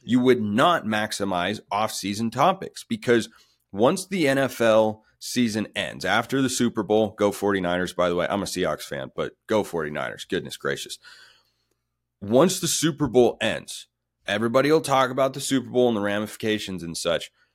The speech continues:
But then what are they gonna discuss? The N F L is still going to have its own shows on E S P N. It's still going to be talked about on countless podcasts and sports talk radio shows across the country. How? Because after the season,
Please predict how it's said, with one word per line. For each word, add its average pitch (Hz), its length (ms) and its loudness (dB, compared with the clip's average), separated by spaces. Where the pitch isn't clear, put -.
But 110 240 4
then 147 240 2
what 165 140 4
are 160 80 2
they 139 140 6
gonna 131 180 2
discuss? - 800 0
The 117 140 0
N 151 100 2
F - 160 0
L 143 180 8
is - 100 0
still 139 220 2
going 127 280 4
to 110 80 4
have 104 420 0
its 113 200 -2
own 131 160 4
shows 123 360 4
on 113 140 2
E 107 100 0
S 104 160 0
P 110 180 -6
N. 80 120 -2
It's 71 100 -12
still 127 200 2
going 131 160 4
to 127 40 -2
be 117 100 -2
talked 117 300 -2
about 98 360 0
on 98 240 0
countless 139 440 0
podcasts 110 920 -2
and 104 120 -2
sports 113 340 0
talk 110 260 -2
radio 107 280 0
shows 98 380 -2
across 107 440 -2
the 95 80 -8
country. - 560 -6
How? 139 460 0
Because 123 300 0
after 151 400 2
the 95 60 0
season, 90 500 -6